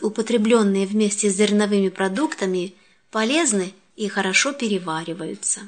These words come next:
При правильном приготовлении маслины, подобно орехам, заменяют собой масло и мясо. Масло, которое содержится в маслинах, гораздо лучше животных жиров и должно предпочитаться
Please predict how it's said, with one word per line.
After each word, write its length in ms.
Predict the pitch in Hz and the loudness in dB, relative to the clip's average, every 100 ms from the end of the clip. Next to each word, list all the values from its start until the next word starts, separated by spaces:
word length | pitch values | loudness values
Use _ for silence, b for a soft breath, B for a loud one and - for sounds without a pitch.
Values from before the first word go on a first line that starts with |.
| - _ _ _ _ _ _ _ _ _ _ _ _ - | -20 _ _ _ _ _ _ _ _ _ _ _ _ -4
При 160 | 247 | -4
правильном 520 | 240 269 285 269 262 | 2 4 6 4 4
приготовлении 840 | 254 233 240 240 226 247 240 226 226 | 2 4 4 4 2 2 2 2 4
маслины, 760 | 220 220 - 277 311 202 170 - | 4 4 4 2 0 0 -4 -4
подобно 460 | 220 208 214 202 | 0 4 4 4
орехам, 720 | - 226 247 202 185 175 170 196 _ - | 2 2 2 0 0 -8 -8 -14 _ -6
заменяют 580 | 202 226 226 240 269 262 | -2 2 4 4 2 2
собой 400 | - 208 202 196 | 0 0 2 2
масло 540 | 196 247 277 - 226 220 | 4 4 4 2 -2 -6
и 100 | 233 | -2
мясо. 600 | 208 175 165 170 - 185 - _ _ _ _ _ _ _ - | -2 -2 -2 -2 -2 -4 -16 _ _ _ _ _ _ _ -2
Масло, 360 | 240 311 - 247 | 4 6 6 2
которое 380 | 220 214 208 | 0 2 2
содержится 600 | 202 226 214 208 196 - 202 | 2 0 2 2 0 -2 0
в 60 | |
маслинах, 720 | 208 214 - 285 311 202 - | 0 0 0 0 0 0 -4
гораздо 520 | 202 233 277 277 240 277 | -2 2 4 4 4 4
лучше 520 | 277 240 - - 170 | 2 0 0 -2 -2
животных 580 | 190 220 214 190 190 190 | -2 0 0 0 -4 -2
жиров 480 | 214 214 165 151 - | -2 0 -2 -6 -8
и 80 | 214 | -4
должно 400 | 196 226 233 254 | 0 2 2 0
предпочитаться 960 | 254 240 254 262 277 - 196 156 - | -2 -4 -2 0 0 -2 -4 -2 -4